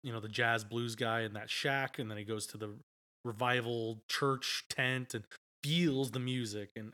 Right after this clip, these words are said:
and, and that grows up into his influences on, in Memphis, on Beale Street with B B King. Um, it, it, I don't, I don't know if this actually happened where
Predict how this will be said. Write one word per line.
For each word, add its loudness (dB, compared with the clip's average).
and, -16
and -6
that 0
grows 4
up 0
into -4
his -4
influences -2
on, -2
in -2
Memphis, 0
on -4
Beale 2
Street -2
with -6
B -2
B -2
King. 0
Um, -4
it, -10
it, -8
I 6
don't, 6
I 0
don't 2
know 0
if -4
this 6
actually 2
happened 0
where 4